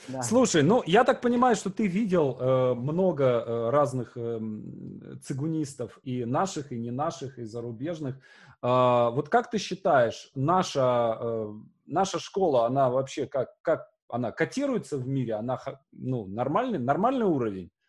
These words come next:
Speaker 1: Мгм.
Speaker 2: Потому что, ну, есть, вот я, допустим, там, мы тут говорили, извини за такое сравнение, да, мы говорили о футболе, да, мы говорили, почему Россия там не, не футбольная держава, а, например, Голландия футбольная держава.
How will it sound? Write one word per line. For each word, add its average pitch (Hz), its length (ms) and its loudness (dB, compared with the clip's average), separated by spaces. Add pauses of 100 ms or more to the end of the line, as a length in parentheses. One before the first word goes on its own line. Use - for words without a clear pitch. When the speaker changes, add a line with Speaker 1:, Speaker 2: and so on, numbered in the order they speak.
(880)
Speaker 1:
Мгм. 131 140 -8
Speaker 2:
Потому 190 220 2
что, 214 160 4
ну, 190 340 4
есть, 226 280 4
вот 180 160 4
я, 214 160 8
допустим, 165 580 0
там, 123 220 0
мы 196 180 0
тут 175 360 -8
говорили, 151 500 -2
извини 139 460 -6
за 117 160 -8
такое 131 240 -4
сравнение, 175 500 -2
да, 151 180 0
мы 147 140 -2
говорили 151 380 2
о 120 80 2
футболе, 165 540 -2
да, 143 180 0
мы 165 140 0
говорили, 160 380 2
почему 147 420 -2
Россия 185 420 -2
там 117 340 -4
не, 139 200 -2
не 135 160 0
футбольная 147 540 -4
держава, 139 500 2
а, - 40 4
например, 147 400 0
Голландия 151 560 4
футбольная 131 640 -6
держава. 110 460 -8